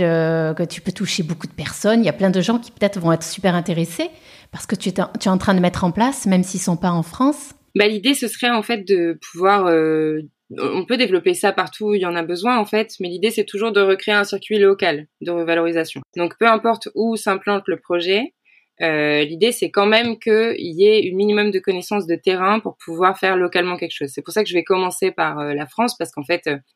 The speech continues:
Speaker 2: j'ai une liste d'ateliers, je suis à même de pouvoir, euh, j'ai des interlocuteurs, je sais vers qui me tourner. Mon ancien travail m'a clairement, euh, préparé un beau terrain pour ça. Donc, euh, donc l'idée, c'est de commencer là.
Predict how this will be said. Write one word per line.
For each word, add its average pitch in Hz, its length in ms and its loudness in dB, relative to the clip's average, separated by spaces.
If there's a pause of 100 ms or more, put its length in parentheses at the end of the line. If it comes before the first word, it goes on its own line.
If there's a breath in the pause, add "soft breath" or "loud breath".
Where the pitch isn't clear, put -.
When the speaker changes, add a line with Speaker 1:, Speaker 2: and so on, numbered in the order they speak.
(120)
Speaker 2:
j'ai 180 300 4
une 175 160 2
liste 165 160 -4
d'ateliers, 208 720 4
je 170 180 -4
suis 165 240 -2
à 156 80 2
même 170 260 0
de 156 140 -4 (100)
pouvoir, 165 320 2
euh, 147 240 0
j'ai 151 140 0
des 156 160 -4
interlocuteurs, 156 600 -2
je 170 80 -8
sais 156 140 -8
vers 147 120 -6
qui - 140 -12
me 139 40 -8
tourner. 190 440 0
Mon 170 160 -2
ancien 151 520 -4
travail 165 340 2
m'a 143 180 -4 (240)
clairement, 180 540 0
euh, 143 320 0 (680)
préparé 190 320 2
un 160 100 2
beau 185 160 4
terrain 196 380 2
pour - 160 -12
ça. 220 280 0 (400 loud breath)
Donc, 170 220 -2
euh, 160 380 4
donc 160 200 -6
l'idée, 196 220 2
c'est 196 140 -4
de - 80 -20
commencer 196 420 0
là. 214 260 2